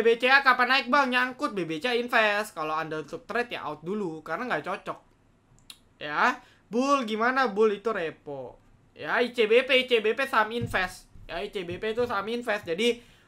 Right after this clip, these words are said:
eh, memang sudah disupport sih. Ya, Anda, Anda, eh, yang mau lirik. Nah, ini, ini kan sudah rebound ini. Ya, waktu itu di grup kita lagi rame nanya I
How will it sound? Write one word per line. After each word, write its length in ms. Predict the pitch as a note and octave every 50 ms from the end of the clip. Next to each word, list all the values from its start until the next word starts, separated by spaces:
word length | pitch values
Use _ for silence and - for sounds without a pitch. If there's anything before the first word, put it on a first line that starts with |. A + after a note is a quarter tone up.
| _ _
eh, 240 | - F3+ F3+ F#3 F#3+
memang 320 | A3 C4+ D#4+ E4+ F4+ D#4+
sudah 240 | D#4 C#4+ B3 B3 A#3+
disupport 400 | A#3+ A#3 E4 E4+ - E4 C#4+ A#3+
sih. 320 | - - E3+ F#3 F#3+ -
Ya, 240 | - D3+ D#3 E3+ F#3+ F#3 E3+
Anda, 320 | F3+ A3 A3 A3 C#3 F3
Anda, 400 | F3 F3+ G#3+ A3 A3 G#3+ G#3+ G3+
eh, 560 | - D#3 D#3 D3+ D3+ D3+ D3 D3 D3 D#3 E3
yang 320 | D#3+ E3 E3 D#3+ D#3+ D#3 D#3+
mau 240 | D#3+ D#3+ D#3+ D#3+
lirik. 480 | D#3+ D#3 D#3 D3+ D#3 G#3+ B3 A#3+ - _ _ _ -
Nah, 160 | D#3+ D#3+ F#3
ini, 240 | A3+ C#4 D4+ D4 - - B3
ini 80 | C#4+
kan 160 | D4+ E4 E4 E4
sudah 240 | D4+ A#3 A3 A3+
rebound 400 | C#4+ D#4+ D4+ A3+ F#3+ F3 D#3+ D3+
ini. 160 | D3 C#3 C#3 C3+ - _ _ _ _ _ _ _ _ _ _ _ _ _ _ _ _ _ _ _ _ _ _ _ _ _ _ _ _ _ _ -
Ya, 240 | F3+ G#3 A#3 D4 - - _ _
waktu 320 | - F3+ F3 - G3+ G3+
itu 80 | C4+ B3+
di 160 | G#3+ G#3 E3+
grup 240 | F3+ A#3 B3 B3 -
kita 160 | A#3 A#3 B3
lagi 240 | A#3+ A3+ G3 G3 F#3+
rame 320 | F#3+ F#3+ G3 A3 A#3+ A3+
nanya 320 | G#3 F#3 F3+ F3+ F3+ E3+
I 160 | E3+ F3 E3+